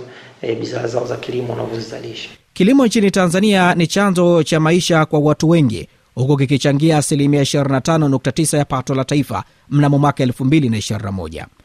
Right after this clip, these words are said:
Speaker 2: kwa mujibu wa Benki ya Dunia na Soko la Nafaka la Tanzania linakidhi mahitaji ya ndani. Bi Mary Ezekiel na Bwana Willy Loswai ni wakulima wadogo wadogo kwenye mashamba ya sadek. Wanasema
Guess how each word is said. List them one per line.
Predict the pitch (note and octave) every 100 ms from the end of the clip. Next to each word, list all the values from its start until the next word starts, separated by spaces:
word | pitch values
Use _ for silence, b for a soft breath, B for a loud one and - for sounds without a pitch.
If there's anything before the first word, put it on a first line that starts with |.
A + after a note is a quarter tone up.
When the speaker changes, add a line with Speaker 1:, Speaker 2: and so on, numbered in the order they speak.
| _
Speaker 2:
kwa | - G2+
mujibu | A2+ D3+ C#3+
wa | B2+
Benki | D#3 C#3
ya | C#3+
Dunia | C3+ D#3 D3+ D3
na | C#3 B2
Soko | E3 D3+ C#3+
la | C3
Nafaka | B2+ F3 D#3+ D#3 D3+
la | D3+
Tanzania | - C#3+ A#2+ A2 F2 D2+ _ _
linakidhi | - G#2+ A2 E3 C#3+ C#3+
mahitaji | C#3 C3 G#3 D#3+ A2
ya |
ndani. | G2+ E2+ D2+ D2 - b b b b b
Bi | D3 D#3 D#3
Mary | F#3 A3 A3 -
Ezekiel | D#3+ F3+ - F#3 E3+ E3
na | D#3
Bwana | D#3 D3+
Willy | C3+ E3 F3+ E3 E3
Loswai | E3 D3+ - G2+ D2 - _ -
ni | C#3+
wakulima | D#3+ D#3+ F#3 G3 E3+ D3+
wadogo | D3+ D3+ D3
wadogo | D3 E3 D#3+ C#3+
kwenye | C#3+ C3+
mashamba | C3 - D#3 C#3+ D3
ya | D3+
sadek. | B2+ A#2+ D#2+ D#2 _ _
Wanasema | G#2+ A#2 D#3+ D#3